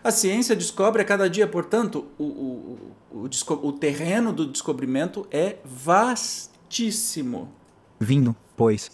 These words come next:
Speaker 2: tratar aqui da questão das leis e das forças que regem o universo, eu, que apenas sou, como vós, um ser relativamente ignorante em face da ciência real, malgrado a aparente superioridade que,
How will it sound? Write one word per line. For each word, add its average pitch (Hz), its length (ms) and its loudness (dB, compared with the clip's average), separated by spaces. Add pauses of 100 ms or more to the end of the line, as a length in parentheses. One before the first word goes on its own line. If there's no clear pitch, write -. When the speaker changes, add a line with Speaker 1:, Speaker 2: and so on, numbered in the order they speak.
(140)
Speaker 2:
tratar 117 400 6
aqui 123 220 2
da 127 100 4
questão 123 460 4
das 107 180 4
leis 104 340 2
e 107 80 2
das 110 220 2
forças 120 420 2
que 117 120 0
regem 113 400 6
o 117 40 8
universo, 117 640 4 (160)
eu, 127 280 6 (160)
que - 100 2
apenas 135 400 4
sou, 107 240 4 (160)
como 107 260 6
vós, 110 540 2
um 117 100 4
ser 139 200 4
relativamente 117 880 2
ignorante 107 580 4
em 107 60 4
face 120 320 0
da 117 100 6
ciência 107 500 2
real, 113 380 2 (140)
malgrado 110 560 6
a 107 80 8
aparente 104 520 4
superioridade 117 880 2
que, 113 240 2